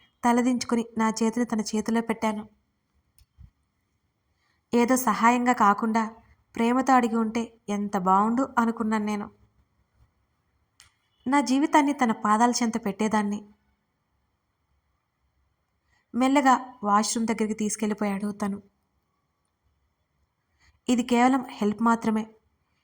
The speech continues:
సింక్ దగ్గరికి తీసుకెళ్ళి చెప్పాడు. తన వైపు విచిత్రంగా చూశాను నేను. ఎందుకలా చెప్పాడో నాకు అర్థం కాలేదు. వీళ్ళమ్మగారేమో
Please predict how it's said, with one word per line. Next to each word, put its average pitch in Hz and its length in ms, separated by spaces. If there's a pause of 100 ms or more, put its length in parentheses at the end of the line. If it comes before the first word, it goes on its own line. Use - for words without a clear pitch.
(120)
సింక్ 302 300
దగ్గరికి 247 360
తీసుకెళ్ళి 220 480
చెప్పాడు. 214 300 (680)
తన 240 120
వైపు 226 240
విచిత్రంగా 226 680
చూశాను 214 300
నేను. 202 300 (2250)
ఎందుకలా 320 360
చెప్పాడో 247 400 (220)
నాకు 214 380
అర్థం 196 320
కాలేదు. 214 360 (600)
వీళ్ళమ్మగారేమో 262 1080